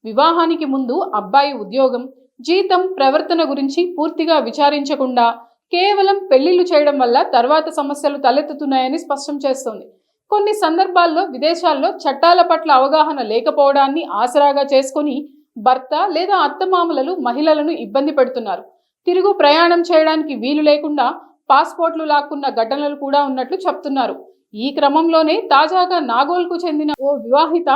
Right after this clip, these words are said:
సరూర్ నగర్ ఉమెన్ పిఎస్లో ఫిర్యాదు చేసింది. ఐటీ ఉద్యోగం చేసే తనను ప్రేమించి పెళ్లి చేసుకుని మోసం చేశాడని పేర్కొంది. పాప పుట్టిన తర్వాత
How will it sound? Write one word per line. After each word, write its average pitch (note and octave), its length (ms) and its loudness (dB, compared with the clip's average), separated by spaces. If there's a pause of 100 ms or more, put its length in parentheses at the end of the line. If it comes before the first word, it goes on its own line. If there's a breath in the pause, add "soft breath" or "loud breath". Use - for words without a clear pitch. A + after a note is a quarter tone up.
సరూర్ F#4 460 -2
నగర్ F4+ 240 -2
ఉమెన్ E4 400 0
పిఎస్లో D4 340 -2
ఫిర్యాదు D4+ 420 -4 (100)
చేసింది. A#3 340 -4 (420)
ఐటీ D4 280 2
ఉద్యోగం F#4 460 4
చేసే F4+ 340 0
తనను D4 340 0
ప్రేమించి E4+ 560 2
పెళ్లి D4 280 2
చేసుకుని D#4 400 -6
మోసం B3+ 380 -4
చేశాడని D4 560 -2
పేర్కొంది. F4+ 540 -2 (440)
పాప C4 360 2
పుట్టిన D4 260 -8
తర్వాత C4+ 440 0